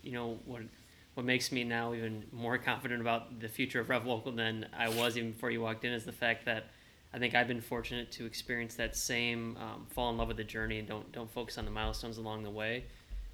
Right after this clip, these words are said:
through athletics. And it was the most productive and greatest period of growth in my entire life.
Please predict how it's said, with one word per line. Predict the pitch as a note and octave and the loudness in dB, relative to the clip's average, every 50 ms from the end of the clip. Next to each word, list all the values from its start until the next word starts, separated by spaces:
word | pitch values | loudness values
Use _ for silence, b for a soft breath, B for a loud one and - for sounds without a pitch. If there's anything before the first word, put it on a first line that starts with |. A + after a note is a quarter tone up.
| B - | B 0
through | - D3 C#3 | 4 8 8
athletics. | B2+ A#2+ A#2 B2+ B2 B2 C#3+ D#3+ E3 D#3+ - - - | 8 8 6 4 2 2 2 0 -2 -4 -6 -8 -4
And | - C3+ | 0 2
it | C3 B2+ | 2 2
was | A#2+ B2 A#2+ A2+ | 2 0 -2 -2
the | A2+ A#2+ A#2 | -2 -2 0
most | A#2 A#2 A#2 A#2 A#2 A2+ - - - | 0 0 0 0 0 -2 -4 -6 -6
productive | - B2 A2 A#2+ A#2 A#2+ A#2+ C3 A2 | -6 0 4 4 4 4 2 -2 -4
and | A#2 A2 | -2 0
greatest | G#2+ A2 A2 A2 A2 - | 0 0 0 0 -2 -4
period | - A#2 A2 A2 | -6 -4 -4 -4
of | G#2+ | -4
growth | - A2 A2 G#2+ | -4 -4 -4 -4
in | - A2 | -6 -8
my | G#2+ G#2+ | -8 -8
entire | G#2 G2+ G#2 G#2+ G#2+ G#2 | -8 -8 -8 -8 -8 -8
life. | F#2+ F2+ G#2 G2 - - | -8 -8 -8 -8 -8 -10